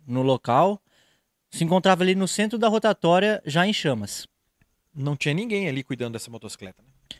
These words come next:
Speaker 1: Não. Havia populares ao redor ali, fazendo filmagens, né, comentando, mas o proprietário não apareceu em nenhum momento.
Speaker 2: Não dá, não dá pra se dizer, né, que tinha alguém machucado ali, né?
Speaker 1: Não. A princípio, não, não sabemos dizer o que, que aconteceu ali.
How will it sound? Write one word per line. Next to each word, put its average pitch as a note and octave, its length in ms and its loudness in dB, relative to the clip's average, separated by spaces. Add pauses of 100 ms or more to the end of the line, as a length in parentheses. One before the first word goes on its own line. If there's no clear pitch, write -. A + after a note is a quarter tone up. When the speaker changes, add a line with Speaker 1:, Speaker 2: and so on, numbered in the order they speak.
(180)
Speaker 1:
Não. D3+ 440 6
Havia D#3 380 6
populares G3+ 720 8
ao E3+ 100 8
redor D3 300 6
ali, D3 280 6
fazendo D3 300 0
filmagens, C#3+ 760 4
né, C3 120 4
comentando, D3+ 600 2 (320)
mas F3 280 8
o G#3 40 2
proprietário A3+ 580 6
não A3+ 120 4
apareceu A3+ 440 4
em A3 40 2
nenhum A#3 160 2
momento. G3 500 -2 (260)
Speaker 2:
Não D3+ 80 -20
dá, C3+ 140 -10 (140)
não C#3+ 80 -6
dá C#3+ 100 0
pra D3+ 120 -8
se E3 120 -12
dizer, D3+ 420 -4
né, D#3 180 -6 (280)
que C#3+ 100 -10
tinha D3+ 180 -2
alguém D3 200 -2
machucado D3+ 600 0
ali, G#2+ 160 -8
né? C3+ 100 -20 (800)
Speaker 1:
Não. G#3+ 380 8 (100)
A G#3 160 10
princípio, A#3 540 4
não, G3 220 2
não E3 200 0
sabemos F#3 400 4
dizer E3 220 2
o E3+ 60 4
que, G#3 160 -4
que A#3+ 60 -2
aconteceu F#3+ 460 0
ali. G3 340 2